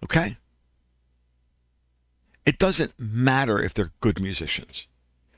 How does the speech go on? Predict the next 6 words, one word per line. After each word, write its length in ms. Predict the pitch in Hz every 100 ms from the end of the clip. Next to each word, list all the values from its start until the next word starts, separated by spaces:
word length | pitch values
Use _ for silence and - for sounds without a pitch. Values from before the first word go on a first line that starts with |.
| _ _ _ _
technically. 600 | - 101 - 71 - - _ _ _ _ _ _ _ _ -
I 80 | 143
don't 340 | 185 131 127
need 300 | 131 135 120
another 400 | - 110 107 107
virtuos-, 760 | 90 120 117 - 110 110 98